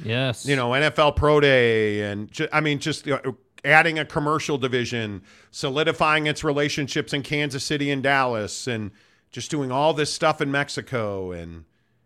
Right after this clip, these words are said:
Speaker 2: you just keep adding and adding and adding and adding. And you start to understand that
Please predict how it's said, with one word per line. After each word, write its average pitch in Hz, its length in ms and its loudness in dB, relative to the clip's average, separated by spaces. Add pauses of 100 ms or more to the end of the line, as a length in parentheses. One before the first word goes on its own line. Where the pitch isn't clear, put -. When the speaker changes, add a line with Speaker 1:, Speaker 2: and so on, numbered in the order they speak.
(160)
Speaker 2:
you 101 80 -12
just 143 240 -8
keep 196 220 -4
adding 147 420 2
and 95 80 -8
adding 131 360 -4
and 101 120 -8
adding 123 380 -2
and 92 100 -10
adding. 117 420 -2
And 98 200 -10 (440)
you 113 80 -12
start 165 320 2
to 190 80 2
understand 170 580 -2
that 120 220 -2